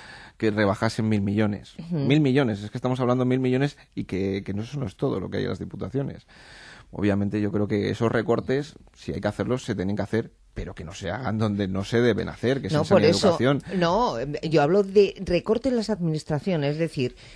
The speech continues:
Speaker 2: recortar número de diputados, recortar número de asesores, recortar número, todo ese tipo de, de cosas.
Speaker 1: Yo justamente cuando, cuando he entrado en política
Speaker 2: Mm.
Speaker 1: siempre decía, bueno, lo de los asesores, lo de los diputados, bueno, este es el chocolate del loro.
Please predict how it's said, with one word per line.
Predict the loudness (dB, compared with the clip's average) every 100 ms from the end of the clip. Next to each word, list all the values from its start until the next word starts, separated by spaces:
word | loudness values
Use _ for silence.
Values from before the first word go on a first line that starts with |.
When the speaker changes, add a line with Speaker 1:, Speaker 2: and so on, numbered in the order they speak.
| -6
Speaker 2:
recortar | -4 -2 -2 -2
número | 0 0 0
de |
diputados, | 0 -4 -2 0 2 2
recortar | 0 -4 -2 -2
número | -2 -2 -2 0
de | 2 2 0 -2
asesores, | -4 -4 -2 2 4 4 2 2
recortar | -2 -4 -2 -2
número, | -2 -2 -4 -12 -20 -20 -4
todo | 0 0
ese | -2 -4
tipo | 0 2
de, | 4 2 0
de | -2 0 0 0
cosas. | -4 -8 -6 -10 -12 -18 -10 -4
Speaker 1:
Yo | -4
justamente | -4 -4 -2 0 0
cuando, | 0 2 2 0
cuando | -2 -2
he |
entrado | -2 -2 -2 0 -2
en | -4 -6
política | -4 -2 0 0
Speaker 2:
Mm. | 0
Speaker 1:
siempre | 0 0
decía, | 0 -2
bueno, | -6 -6 -8
lo | -6
de |
los | -6 -6
asesores, | -12 -10 -8 -6 -4
lo | -2 0
de | -2
los | -2
diputados, | -6 -4 -2 0 0 0 0 -2 -4 -16 -20 -10
bueno, | -8 -6
este | -4 -4
es | -2
el | -2 -2
chocolate | -2 0 0 2
del | 0 0
loro. | -2 -4